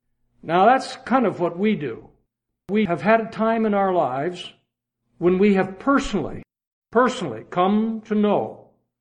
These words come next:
our sins forgiven by faith in Jesus Christ. We didn't pay anybody for it. We haven't earned it in any way. We didn't even pray it through. But we came to understand that God has made for us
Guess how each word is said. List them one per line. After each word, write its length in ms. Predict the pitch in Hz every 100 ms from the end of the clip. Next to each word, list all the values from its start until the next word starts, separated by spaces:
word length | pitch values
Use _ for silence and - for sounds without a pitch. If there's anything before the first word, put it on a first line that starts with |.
| _ _ _
our 220 | 135 151
sins 360 | - 185 196 190
forgiven 520 | 196 175 135 135 101
by 200 | 127 127
faith 320 | 143 156 151
in 120 | 147
Jesus 400 | 123 143 139 139
Christ. 420 | - 135 101 - - _ _ _ _ _ _
We 120 | 160 165
didn't 300 | 214 214 -
pay 200 | 190 180
anybody 400 | 170 147 147 147
for 320 | 147 135 165
it. 80 | 202 - _ _ _ _ _ _ _ _
We 140 | 170 185
haven't 300 | 233 247 247
earned 320 | 233 214 208
it 120 | 202
in 120 | 185 185
any 180 | 240
way. 360 | 240 190 151 175
We 120 | 175
didn't 220 | 196 269
even 380 | 285 269 277 - -
pray 340 | 269 269 277
it 140 | 226
through. 560 | - - 233 208 143 - - _ _ _ _ _ -
But 160 | 190
we 100 | 202
came 400 | 202 214 285 302
to 160 | 277 254
understand 800 | 262 247 226 - 220 202 120 - _ _ _ _ _ _ _ _
that 260 | - 190 -
God 420 | 202 247 285 285
has 380 | 220 233 240 202
made 440 | 214 226 226 233 185 _ _
for 220 | 208 220
us 500 | 240 170 - -